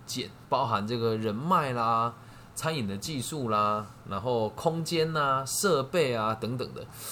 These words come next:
我一直都没有好好的跟他说再见，对，因为太混乱了，在当时，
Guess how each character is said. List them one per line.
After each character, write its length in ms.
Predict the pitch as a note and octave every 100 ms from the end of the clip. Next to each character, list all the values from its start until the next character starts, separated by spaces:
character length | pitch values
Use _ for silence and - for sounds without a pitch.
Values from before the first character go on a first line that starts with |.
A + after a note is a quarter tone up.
| - - - - - - - - - -
我 340 | C3+ C3 B2+ -
一 140 | G#3+
直 220 | D3+ D3+
都 220 | C3+ D#3
没 160 | D#3 C#3
有 120 | C3+
好 380 | A2 - A2+ C#3+
好 320 | C#3 - E2+
的 140 | E2+ F2+
跟 180 | A2+
他 100 | A2+
说 300 | A2+ - G#2+
再 220 | G2+ G#2 F2+
见， 240 | - F2 - - - - -
对， 160 | - - - -
因 140 | D#3+ E3+
为 100 | D#3+
太 460 | - - F#3+ C#3+
混 400 | A#2+ - D#3 A2 A2
乱 200 | B2+ G2+
了， 80 |
在 120 | G2 A2+
当 260 | G#2+ G2+
时， 180 | G#2+ -